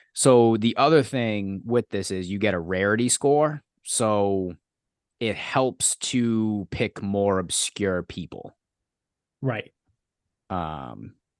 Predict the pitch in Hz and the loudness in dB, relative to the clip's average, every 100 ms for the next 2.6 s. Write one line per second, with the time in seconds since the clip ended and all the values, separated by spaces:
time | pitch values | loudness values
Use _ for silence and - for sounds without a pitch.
0 | _ _ _ _ _ 117 101 135 120 110 | _ _ _ _ _ 2 4 4 2 0
1 | 95 98 92 101 107 101 90 92 90 98 | 0 -2 -4 -2 2 4 2 -2 -4 -4
2 | 90 90 92 87 85 - | -4 -4 -4 -4 -4 -8